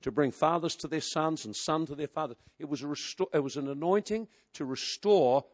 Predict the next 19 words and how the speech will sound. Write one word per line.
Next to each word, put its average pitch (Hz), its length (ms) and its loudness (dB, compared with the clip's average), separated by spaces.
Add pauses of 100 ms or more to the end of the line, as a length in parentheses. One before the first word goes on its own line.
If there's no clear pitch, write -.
(100)
broken 180 380 2
families 123 560 -6
and 120 140 -10
broken 139 340 -4
relationships. 135 880 -6 (800)
And 123 120 -14
so 147 140 0
this 180 220 0
is 190 120 -6
what 147 220 0
swept - 460 0
across 175 420 -2
Israel 131 580 2 (240)
just - 240 -4
before 143 400 0
Jesus 139 460 -8
emerged. 123 520 -8 (280)
And 123 160 -10
Jesus 170 480 -6